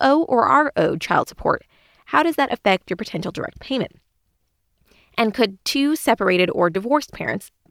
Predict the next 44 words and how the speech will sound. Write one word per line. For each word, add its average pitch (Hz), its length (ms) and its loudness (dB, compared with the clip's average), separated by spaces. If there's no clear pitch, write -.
both 233 260 4
claim 208 280 -2
the 214 80 -4
six - 220 -6
hundred 180 160 -2
dollar 170 220 2
benefit, 214 360 -2
just 180 260 0
like 170 180 -4
with 180 120 -6
the 156 60 -10
first - 260 -4
check? - 240 -4
Here's - 200 2
everything 320 340 0
you 330 80 0
should 294 160 -4
know 214 140 4
about 180 160 0
the 196 80 -12
second 254 320 -4
stimulus 185 340 -4
checks - 340 -6
and 165 200 -6
child 190 300 -2
support, - 300 -10
like 208 140 -2
how 226 120 2
much 226 180 -2
money 208 220 0
you 185 140 -6
could 294 320 -2
get 147 180 -2
for - 100 -6
your 165 100 0
child - 260 -2
dependent 240 480 -6
on 185 160 2
either 208 260 -2
side 165 420 -2
of 202 100 0
that 190 180 0
financial - 520 -4
equation. - 460 -4